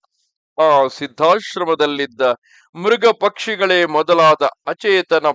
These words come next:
ಪ್ರಾಣಿಗಳು ಕೂಡ ಮಹಾತ್ಮನಾದ ಆ ವಿಶ್ವಾಮಿತ್ರ ಮುನಿಯನ್ನು ಬಿಟ್ಟಿರಲಾರದೆ ಆತನ ಹಿಂದೆ ಹೊರಡಲು ಆತನು ಅವುಗಳನ್ನು ಸಮಾಧಾನಪಡಿಸಿ ಹಿಂತಿರುಗಿಸಿದನು. ಹೀಗೆ ಋಷಿಗಳೆಲ್ಲರೂ ಬಹುದೂರ ಪ್ರಯಾಣ ಮಾಡಿ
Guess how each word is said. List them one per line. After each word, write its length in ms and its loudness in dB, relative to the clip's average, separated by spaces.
ಪ್ರಾಣಿಗಳು 640 -2
ಕೂಡ 280 -8
ಮಹಾತ್ಮನಾದ 1160 0
ಆ 280 0
ವಿಶ್ವಾಮಿತ್ರ 800 -4
ಮುನಿಯನ್ನು 680 -10
ಬಿಟ್ಟಿರಲಾರದೆ 1040 -2
ಆತನ 440 0
ಹಿಂದೆ 440 -8
ಹೊರಡಲು 520 -6
ಆತನು 600 -2
ಅವುಗಳನ್ನು 760 -4
ಸಮಾಧಾನಪಡಿಸಿ 1200 -4
ಹಿಂತಿರುಗಿಸಿದನು. 960 -12
ಹೀಗೆ 580 0
ಋಷಿಗಳೆಲ್ಲರೂ 1040 -2
ಬಹುದೂರ 760 -6
ಪ್ರಯಾಣ 480 0
ಮಾಡಿ 460 -2